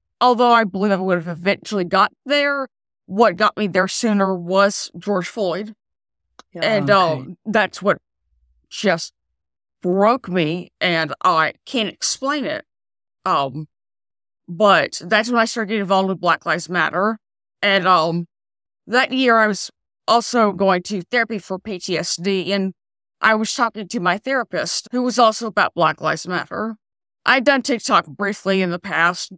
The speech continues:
Speaker 1: you know, didn't know what I was doing, but I'm like, "I wanna go back to TikTok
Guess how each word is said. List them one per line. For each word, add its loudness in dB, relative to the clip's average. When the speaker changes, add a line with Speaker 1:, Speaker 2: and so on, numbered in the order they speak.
Speaker 1:
you -18
know, 2
didn't 0
know 4
what 2
I 2
was -6
doing, -2
but -4
I'm 0
like, 0
"I 2
wanna 2
go 2
back 0
to -10
TikTok -4